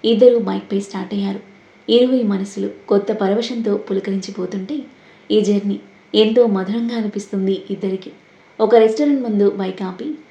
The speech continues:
ఆమెతో పాటు లోపలికి నడిచాడు హర్ష. రెస్టారెంట్ గార్డెన్లో బెలూన్స్, లైట్స్తో డెకరేట్ చేసి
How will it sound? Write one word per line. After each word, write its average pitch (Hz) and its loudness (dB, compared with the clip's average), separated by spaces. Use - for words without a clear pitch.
ఆమెతో 262 6
పాటు 202 2
లోపలికి 233 4
నడిచాడు 208 -2
హర్ష. 196 -4
రెస్టారెంట్ 233 8
గార్డెన్లో 196 -2
బెలూన్స్, 233 8
లైట్స్తో 190 2
డెకరేట్ 185 -2
చేసి 185 -6